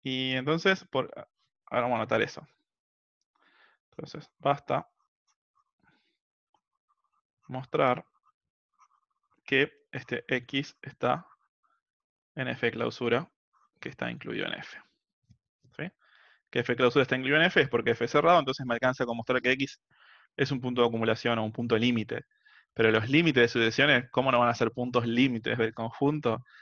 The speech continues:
Parece hasta una contradicción lingüística si no pasa eso. Así que vamos a mostrar que sí pasa. Mm, y no,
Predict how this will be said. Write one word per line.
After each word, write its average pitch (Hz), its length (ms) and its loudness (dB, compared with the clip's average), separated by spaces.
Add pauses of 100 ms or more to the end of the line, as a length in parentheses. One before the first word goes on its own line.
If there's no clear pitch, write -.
(320)
Parece 117 300 0
hasta 117 200 0
una 117 580 2
contradicción 113 960 -4 (540)
lingüística 120 640 2
si 117 160 -8
no 113 120 -4
pasa 113 240 -2
eso. - 380 -8
Así - 160 -8
que 117 60 -4
vamos 131 120 2
a 120 40 0
mostrar 117 180 0
que 110 80 -6
sí 120 140 -6
pasa. 117 360 -4 (1600)
Mm, 113 680 -10 (1160)
y 120 180 -4
no, 127 200 -4